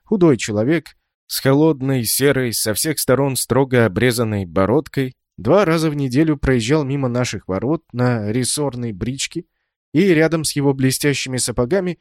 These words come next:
всегда стоял такой же блестящий коричневый саквояж — в который, по общему мнению, оберкондуктор складывал деньги, полученные от зайцев. Пока я был мал, зайцы эти тоже представлялись мне таинственными существами,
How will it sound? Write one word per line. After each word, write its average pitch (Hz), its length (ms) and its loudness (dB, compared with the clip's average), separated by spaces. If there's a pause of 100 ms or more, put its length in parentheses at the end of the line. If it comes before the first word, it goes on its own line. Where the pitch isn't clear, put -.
(120)
всегда 143 340 0
стоял 160 360 2
такой 156 360 2
же 156 140 -2
блестящий 135 680 -2
коричневый 127 640 -2
саквояж — 127 760 -4 (260)
в - 80 -20
который, 165 480 2
по 139 200 2
общему 139 480 0
мнению, 147 460 -2
оберкондуктор 139 1040 -2
складывал 143 680 0
деньги, 131 420 -4
полученные 113 720 -2
от 110 220 -4
зайцев. 95 440 -8 (420)
Пока 117 180 0
я 208 160 4
был 170 220 2
мал, 185 300 -2
зайцы 156 560 -2
эти 156 420 -4
тоже 165 300 -2
представлялись 131 720 0
мне 131 180 -4
таинственными 127 640 -2
существами, - 720 -6